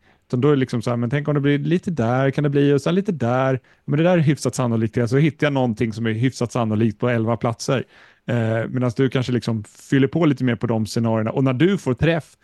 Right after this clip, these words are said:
så får ju du träff deluxe. Och jag får halvträffar. Eh, lite så liksom. För att jag ska ha elva scenarier som ska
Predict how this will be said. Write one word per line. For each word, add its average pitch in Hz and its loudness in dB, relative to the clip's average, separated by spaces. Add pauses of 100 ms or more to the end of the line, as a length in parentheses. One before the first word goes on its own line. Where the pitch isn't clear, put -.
(120)
så - -2
får 156 2
ju - 0
du 131 4
träff 147 -2
deluxe. 160 0 (380)
Och 139 2
jag 147 4
får 139 2
halvträffar. 131 -2 (320)
Eh, 131 2
lite 117 -2
så 113 -6
liksom. 113 -10 (200)
För 127 -2
att - -8 (320)
jag 139 2
ska 147 -2
ha 147 -2
elva 127 0
scenarier 131 0
som 104 -4
ska 117 -4